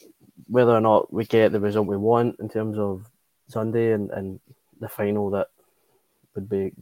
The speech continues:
coming after that, only time will tell. Uh, I think I, I, I don't back, in terms of the league, but I don't back the people that say we just need to stick eleven youth players, because if we do do that and we end up losing seven or eight,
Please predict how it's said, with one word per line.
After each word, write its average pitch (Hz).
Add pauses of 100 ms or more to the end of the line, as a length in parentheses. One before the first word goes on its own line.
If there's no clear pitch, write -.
(120)
coming 101
after 110
that, 110 (1400)
only 110
time 101
will 104
tell. 131
Uh, 104
I 104
think 107 (1080)
I, 107 (140)
I, 101 (160)
I 113
don't 117
back, 107 (140)
in 113
terms 110
of 101
the 104
league, 127
but 110 (380)
I 107
don't 104
back 104
the 87
people 107
that -
say 98
we 98
just -
need 98
to -
stick -
eleven 98
youth 104
players, 110
because 98
if -
we 104
do 113 (280)
do 120
that 101 (400)
and 98
we 98
end 107
up 107
losing 104
seven 107
or 92
eight, 107